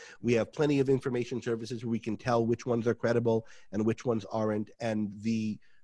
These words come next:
uh, any kind of blocks to people producing tests. My understanding is that the test is, is fairly easy. Um, this has already been, this last change has already been done, but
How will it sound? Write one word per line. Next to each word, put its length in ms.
uh, 140
any 160
kind 200
of 100
blocks 400
to 80
people 280
producing 440
tests. 380
My 220
understanding 540
is 100
that 240
the 100
test 400
is, 380
is 180
fairly 460
easy. 480
Um, 420
this 200
has 100
already 280
been, 240
this 220
last 280
change 160
has 80
already 160
been 160
done, 200
but 140